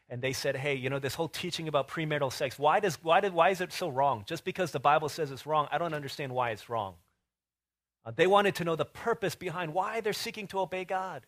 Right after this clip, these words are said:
And in the same way, Paul says, "Hey, we need to obey, but knowing that our obedience is not just obedience for obedience sake, but there's a reason and a purpose for our obedience." He says in verse twelve, "Therefore, my dear friends, as you have always obeyed,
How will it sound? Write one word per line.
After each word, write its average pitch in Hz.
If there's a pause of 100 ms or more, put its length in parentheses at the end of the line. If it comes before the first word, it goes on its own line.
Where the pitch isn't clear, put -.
(1000)
And 185
in 190
the 180
same 214
way, 202
Paul 214
says, 190
"Hey, 196
we 180
need 214
to 185
obey, 180
but 160
knowing 208
that 208
our 202
obedience 185
is 160
not 208
just 214
obedience 170
for 165
obedience 139
sake, 160 (500)
but 160
there's 175
a 170
reason 165 (140)
and 156
a 156
purpose 175
for 160
our 147
obedience." 135
He 165
says 160
in 156
verse 151
twelve, 135
"Therefore, 190
my 185
dear 170
friends, 165 (180)
as 165
you 170
have 156
always 220
obeyed, 190